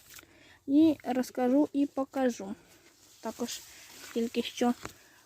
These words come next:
ой, нахилився і побачив, дивіться, яка грона помідорів.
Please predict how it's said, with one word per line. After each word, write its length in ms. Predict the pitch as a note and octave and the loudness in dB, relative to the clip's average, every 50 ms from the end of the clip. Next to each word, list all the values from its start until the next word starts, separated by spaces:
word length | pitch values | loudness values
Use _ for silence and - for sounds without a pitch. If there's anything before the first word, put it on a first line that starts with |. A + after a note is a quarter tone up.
| _ _ _ _ - - - - | _ _ _ _ -20 -20 -12 2
ой, 260 | - D4+ C#4+ C#4+ C#4+ | 6 8 10 10 10
нахилився 760 | C#4 C#4+ D4 C#4 - E4+ E4+ F4+ F#4 F#4+ F#4 E4+ - - D4+ - - - - | 10 8 8 6 6 4 6 6 6 6 4 4 4 2 0 0 -4 -10 -14
і 60 | D4+ | -14
побачив, 720 | - - C#4 A#3+ A3+ B3 C#4 C#4+ - - - C#4+ C4+ C4 B3+ - - - - - | -12 -10 -10 -6 -4 -2 -2 -2 -4 -4 -4 -4 -4 -4 -6 -10 -16 -14 -10 -8
дивіться, 340 | B3+ B3 A#3+ A#3+ - - B3 | -4 -2 -2 -2 0 2 2
яка 240 | A#3 B3+ - D4 C4+ | 2 2 2 0 -2
грона 640 | A#3 - - - B3 B3 C4+ C4+ C4+ C4+ C4+ C4+ | -2 -2 -2 -2 -2 0 0 2 2 2 0 -2
помідорів. 680 | C4 - C4+ C4+ A#3+ A#3 A3+ A3 A#3 B3 C4+ C#4+ D#4 D#4+ | -2 -4 -2 -2 -2 0 0 0 0 0 0 -2 -2 -4